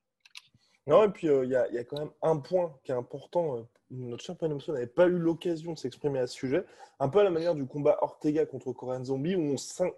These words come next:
on s'interrogeait sur le striking d'Ortega en deux ans, parce qu'on ne pouvait pas savoir ce que ça allait donner. Là, c'est vrai que Gaethje,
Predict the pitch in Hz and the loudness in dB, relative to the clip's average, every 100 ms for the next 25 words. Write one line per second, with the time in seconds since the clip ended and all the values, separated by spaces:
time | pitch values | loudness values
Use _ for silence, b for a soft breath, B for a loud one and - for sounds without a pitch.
0 | _ 143 143 - 185 196 180 208 214 139 | _ -4 -4 -4 2 4 6 2 -2 -2
1 | 127 - 151 143 175 147 - 147 160 151 | -4 0 0 0 -2 -2 -2 0 4 4
2 | 131 151 160 190 190 _ _ 127 131 156 | 4 2 4 2 0 _ _ -2 0 -2
3 | 143 143 135 151 - 160 156 139 - 127 | -2 -2 0 0 2 0 0 -2 0 0
4 | 123 127 160 226 b b b - 165 147 | 0 -2 -4 -6 b b b -4 0 2
5 | 151 143 143 135 156 240 | 0 2 2 2 0 -4